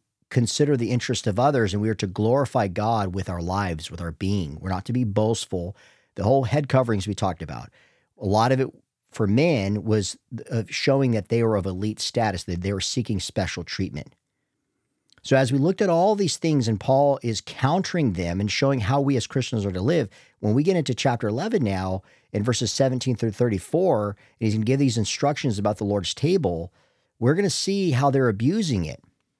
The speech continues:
In this passage, we're gonna see in a minute, it reveals many of the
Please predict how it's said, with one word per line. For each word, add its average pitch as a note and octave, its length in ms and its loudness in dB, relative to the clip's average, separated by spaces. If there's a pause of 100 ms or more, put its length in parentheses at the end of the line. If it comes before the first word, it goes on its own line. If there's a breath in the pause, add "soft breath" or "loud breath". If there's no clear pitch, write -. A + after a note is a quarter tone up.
(120)
In A#2 100 2
this D#3+ 160 2
passage, D3+ 640 -2
we're A2+ 100 -2
gonna A#2 140 0
see G3 260 -2
in E3 60 2
a G#2+ 60 2
minute, C3+ 340 0 (340 soft breath)
it - 140 -2
reveals C#3+ 500 2
many D3 320 2
of G#3+ 80 2
the C3+ 160 -2